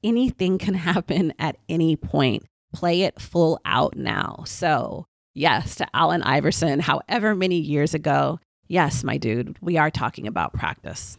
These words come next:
We absolutely are talking about practice, because if you think that the only time you have to show up is when the lights are on and the rafters are packed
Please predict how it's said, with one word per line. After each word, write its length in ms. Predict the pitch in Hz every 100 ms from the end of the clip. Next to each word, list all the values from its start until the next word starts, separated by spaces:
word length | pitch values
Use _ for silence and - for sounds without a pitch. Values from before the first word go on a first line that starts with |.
| -
We 160 | 175
absolutely 480 | 180 - 175 165 156
are 160 | 151 143
talking 300 | 139 117 110
about 240 | 113 104
practice, 400 | 110 107 - 80
because 420 | - - 135 135 - _
if 180 | 165 -
you 180 | 180 214
think 340 | - 175 170
that 300 | 160 151 151 _ _ _ _
the 100 | 185 -
only 240 | 196 208
time 340 | 202 185 170 165
you 120 | 165
have 180 | 185 156
to 80 | 156
show 320 | - 165 156
up 200 | 156 -
is 200 | - 160
when 540 | 165 147 147 147 143 - _ -
the 80 |
lights 340 | 156 147 165 -
are 160 | 185
on 540 | - 170 170 170 170 170 -
and 300 | 160 147 143
the 180 | 139
rafters 580 | 135 156 170 - 175 165
are 80 | 170
packed 560 | - 175 170 170 -